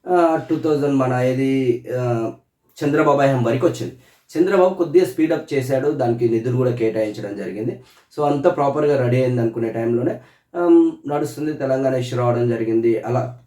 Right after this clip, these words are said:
already చంద్రబాబు హయాంలో మ్యాక్సిమం కొద్దిగా స్టార్ట్ అయింది. తర్వాత రాజశేఖర్ రెడ్డి, రాజశేఖర్ రెడ్డి కొద్దిగా, ఉమ్, జలయజ్ఞం అనే పేరుతోనే దాన్ని చాలా స్పీడప్ చేశారు, దాంట్లో పెట్టారు, పెట్టేసి దాన్ని మూవ్ చేశారు.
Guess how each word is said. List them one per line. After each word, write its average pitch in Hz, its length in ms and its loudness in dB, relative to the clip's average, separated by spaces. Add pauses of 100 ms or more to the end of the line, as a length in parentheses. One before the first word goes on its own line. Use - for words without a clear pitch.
(260)
already 123 420 -2
చంద్రబాబు 156 280 0
హయాంలో 160 360 2 (260)
మ్యాక్సిమం 143 380 -4
కొద్దిగా 123 340 -2
స్టార్ట్ 135 340 -2
అయింది. 92 220 -4 (440)
తర్వాత 143 260 0
రాజశేఖర్ 127 520 0
రెడ్డి, 120 280 0
రాజశేఖర్ 117 480 -2
రెడ్డి 117 180 -2
కొద్దిగా, 113 400 -2 (320)
ఉమ్, 104 320 -2 (140)
జలయజ్ఞం 135 520 4
అనే 131 260 2
పేరుతోనే 127 420 0
దాన్ని 117 380 2 (160)
చాలా 139 480 -2
స్పీడప్ 131 460 0
చేశారు, 120 320 0
దాంట్లో 107 320 -4
పెట్టారు, 113 440 -6 (400)
పెట్టేసి 135 340 -2
దాన్ని 113 240 2
మూవ్ 123 240 2
చేశారు. - 460 -4